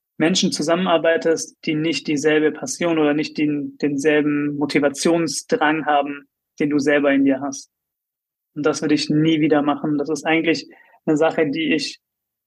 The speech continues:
mir selber gerne sagen würde, zweitausendsechzehn, mach's selber oder mach's gar nicht.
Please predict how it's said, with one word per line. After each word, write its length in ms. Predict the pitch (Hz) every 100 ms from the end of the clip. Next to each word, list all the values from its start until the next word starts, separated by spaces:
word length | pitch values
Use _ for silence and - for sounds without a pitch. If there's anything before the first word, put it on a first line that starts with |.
| _ _
mir 280 | 156 165 196
selber 360 | 160 180 196 180
gerne 360 | 143 180 180
sagen 420 | 156 160 175 170 160
würde, 260 | 165 160
zweitausendsechzehn, 1120 | 160 156 160 147 143 160 160 - 160 151 151 -
mach's 300 | 156 151 -
selber 460 | 170 196 220 226 _ _ _ _
oder 160 | 175 175
mach's 260 | 156 - -
gar 200 | 143 139
nicht. 260 | 135 -